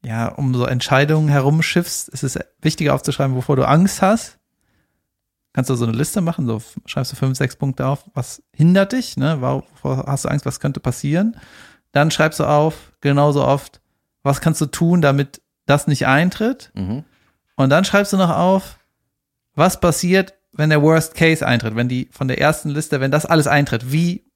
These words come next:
Speaker 1: kannst du damit umgehen? Und wenn du das nicht umsetzt, was du vorhast, was ist, hast du dann in drei Jahren?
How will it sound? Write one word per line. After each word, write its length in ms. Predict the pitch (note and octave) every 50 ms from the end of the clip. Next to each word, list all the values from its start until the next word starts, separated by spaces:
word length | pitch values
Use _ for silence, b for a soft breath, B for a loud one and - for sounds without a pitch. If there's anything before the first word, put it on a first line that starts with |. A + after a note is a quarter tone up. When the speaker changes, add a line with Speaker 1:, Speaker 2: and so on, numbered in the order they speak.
| _ _ _ _ _ _ _ _
Speaker 1:
kannst 220 | - D3 C#3+ -
du 20 |
damit 180 | D3+ C#3 C#3 C#3
umgehen? 540 | C#3+ D#3 F3 F#3 F#3 F#3+ G3+ A3 A#3 C4 - _ _ _ _ _ _ _ _ _ _ _ _ _ _
Und 540 | - E3+ E3+ F#3 G3+ G#3+ A3 A3+ - - _ _ _ _ _ _ _ _ _ _ _ _ _ _ _ _ _ _ _ _ _ _ _ _ _ _ _ _ _ _ _ _ _ _ -
wenn 160 | D3+ E3 E3+
du 80 | E3
das 180 | D#3 D#3 D3+ -
nicht 220 | G#3 C4 - -
umsetzt, 580 | - D3+ C#3 C3 B2 B2 A#2+ - - - - -
was 80 | - C3
du 100 | - B2+
vorhast, 580 | - D3 C3+ B2+ A#2+ A#2 A#2 A2+ - - - _ _ _ _ _ _ _ _ _ _ _ _ _ _ _ _ _ _ _ _ _ _
was 220 | - F#3 F3+ -
ist, 80 | F3+ E3
hast 260 | C3+ C#3+ D#3 D#3 -
du 40 | E3
dann 140 | D3+ D3+ D3+
in 140 | D#3 D3+
drei 220 | C3+ C#3+ C3 C3 C3+
Jahren? 400 | B2+ B2 A2+ G#2+ G2+ F#2+ -